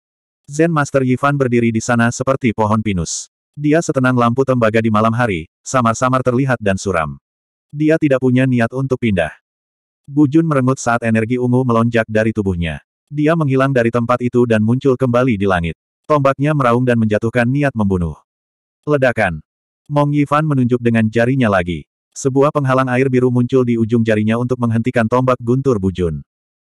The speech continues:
Bu Jun menarik kembali tombaknya dan menyerang lagi dengan kecepatan yang lebih cepat lagi. Seolah-olah ada lebih dari sepuluh naga ungu yang menembus langit. Namun, mereka semua dengan mudah dihentikan oleh Yifan.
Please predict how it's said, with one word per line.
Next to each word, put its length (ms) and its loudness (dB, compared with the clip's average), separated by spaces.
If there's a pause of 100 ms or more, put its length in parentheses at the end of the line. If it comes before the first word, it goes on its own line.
(600)
Bu 240 0
Jun 160 2
menarik 320 0
kembali 240 2
tombaknya 480 0
dan 160 0
menyerang 320 0
lagi 320 0
dengan 240 0
kecepatan 480 0
yang 240 0
lebih 240 -2
cepat 240 -2
lagi. 400 -4 (560)
Seolah-olah 640 2
ada 80 2
lebih 240 2
dari 160 2
sepuluh 320 0
naga 320 2
ungu 240 0
yang 160 0
menembus 400 0
langit. 240 -2 (320)
Namun, 560 0 (160)
mereka 320 2
semua 240 0
dengan 240 2
mudah 240 0
dihentikan 480 -2
oleh 160 0
Yifan. 480 -2